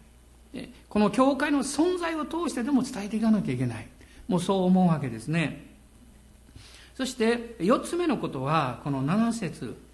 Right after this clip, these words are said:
えー、の中にありますが、えー、「私の祭壇に捧げられる、あるいはあなたに仕える、その結果、私は私の美しい家を輝かす」と書かれています。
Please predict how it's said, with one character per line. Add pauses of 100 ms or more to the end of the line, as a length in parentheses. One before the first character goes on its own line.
(680)
え
ー、
の
中
に
あ
り
ま
す
が、 (600)
え
ー、
「私
の
祭
壇
に
捧
げ
ら
れ
る、 (380)
あ
る
い
は
あ
な
た
に
仕 (200)
え
る、 (240)
そ
の
結
果、 (240)
私
は
私
の
美
し
い
家
を
輝
か
す」
と (140)
書
か
れ
て
い
ま
す。